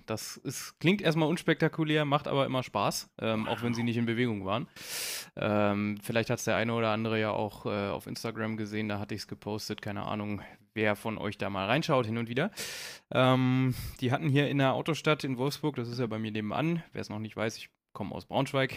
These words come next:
Speaker 1: ähm, da hatten sie eine Sonderausstellung zu Porsche in Le Mans gemacht und, äh, das war natürlich ein Anlass, da mal wieder reinzuschauen.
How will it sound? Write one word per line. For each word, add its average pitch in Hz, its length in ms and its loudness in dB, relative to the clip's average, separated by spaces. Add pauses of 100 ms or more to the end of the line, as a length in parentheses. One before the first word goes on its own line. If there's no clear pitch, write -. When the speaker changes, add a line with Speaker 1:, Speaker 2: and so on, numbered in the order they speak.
(160)
Speaker 1:
ähm, 107 440 0 (920)
da 117 240 4
hatten 135 220 2
sie 131 140 2
eine 131 160 2
Sonderausstellung 139 720 2
zu - 120 -8
Porsche 135 420 -4
in 123 120 -2
Le 117 80 0
Mans 120 240 2
gemacht 110 460 -4 (380)
und, 110 640 -4
äh, 107 420 2 (220)
das - 260 -4
war 110 100 2
natürlich 113 400 -2
ein 113 80 -4
Anlass, 117 320 0
da 113 120 0
mal 110 140 -2
wieder 107 200 2
reinzuschauen. 107 520 -4